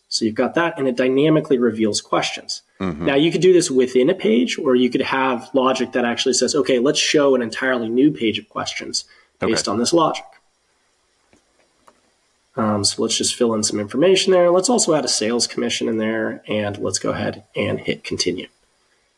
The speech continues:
Speaker 1: Now, another really powerful thing about Pattern Builder is it's not just for automating, like, a single document.
Speaker 2: Mm-hmm.
Speaker 1: You can automate one, two, three, ten, a hundred documents all at once,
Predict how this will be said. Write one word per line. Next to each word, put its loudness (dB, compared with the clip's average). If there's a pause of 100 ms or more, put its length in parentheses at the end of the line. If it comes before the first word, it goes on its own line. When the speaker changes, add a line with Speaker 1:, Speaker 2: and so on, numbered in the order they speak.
(480)
Speaker 1:
Now, 0
another 6
really 6
powerful -2
thing 2
about 0
Pattern 0
Builder 4
is -2
it's 2
not 0
just 0
for 0
automating, -4
like, -6
a -4
single 2
document. -2 (140)
Speaker 2:
Mm-hmm. -2
Speaker 1:
You 4
can 4
automate 4 (120)
one, 2 (560)
two, 6
three, 4
ten, 2
a 0
hundred 2
documents 0
all 2
at 0
once, 2